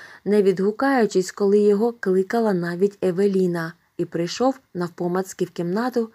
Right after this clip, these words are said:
коли всі полягали. Того дня Петро раптом усвідомив усю жахливість своєї сліпоти, яка раз і назавжди позбавила його можливості бачити світ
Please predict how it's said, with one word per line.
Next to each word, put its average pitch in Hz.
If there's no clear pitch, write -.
коли 254
всі 180
полягали. 170
Того 190
дня 233
Петро 220
раптом 208
усвідомив 185
усю 202
жахливість 185
своєї 180
сліпоти, 185
яка 180
раз 240
і 247
назавжди 202
позбавила 180
його 175
можливості 185
бачити 180
світ 175